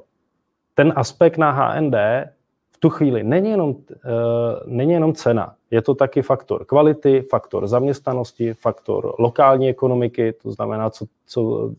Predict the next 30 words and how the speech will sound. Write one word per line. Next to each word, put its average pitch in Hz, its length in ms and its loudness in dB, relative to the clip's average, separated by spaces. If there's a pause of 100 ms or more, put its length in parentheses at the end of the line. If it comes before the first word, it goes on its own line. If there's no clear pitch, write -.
(360)
ta, 110 340 4 (200)
eh, - 120 -8 (240)
fabrika 113 760 4
daná 110 380 2
pů-, 107 180 -8 (140)
jak 104 140 -4
působí 110 460 -6
v 113 40 -2
regionu 117 440 2
a 107 40 -6
tak 104 160 -2
dále. - 220 -4
A 98 60 -6
na 117 140 0
to 156 280 2 (280)
by 127 120 4
měly 127 280 4
být 135 420 4
i 127 540 4
nastaveny 127 580 0
parametry, 135 840 4
eh, 110 1120 0
výběrových 120 540 4
řízení, 147 640 2
eh, 110 40 -4 (1500)
krizového 139 600 4
řízení, 131 680 -2 (360)
eh, 104 460 0
podpory 156 380 2
inovací, 135 920 0